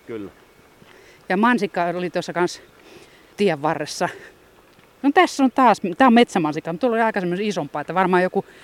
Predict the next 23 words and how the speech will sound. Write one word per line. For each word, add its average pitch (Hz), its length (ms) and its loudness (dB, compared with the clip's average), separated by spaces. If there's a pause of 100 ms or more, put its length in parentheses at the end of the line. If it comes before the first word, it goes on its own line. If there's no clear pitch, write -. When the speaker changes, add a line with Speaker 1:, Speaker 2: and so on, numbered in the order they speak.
(340)
Speaker 2:
eväsmansikoita 165 880 -2
on 160 100 -4
heitellyt 160 440 -6
tien 170 240 -4
poskeen, - 440 -12
niin 180 100 -8 (680)
siinä 165 220 -8
oli 165 100 -6
ihan - 180 -12
Speaker 1:
Venäläiset 190 380 0
Speaker 2:
isompaa 151 160 -6
mansikkaa. 180 380 -4
Speaker 1:
istutti - 340 -12 (140)
vadelmaa, 123 680 0 (380)
viinimarjoja 113 840 0
ja 127 60 -2
iso 135 200 -6
mansikkaa 107 720 -10 (560)
ne 117 120 -4
linnakesaarille, 92 800 -6
niin 101 160 -12
kuin - 120 -8
sotilaiden 107 640 -4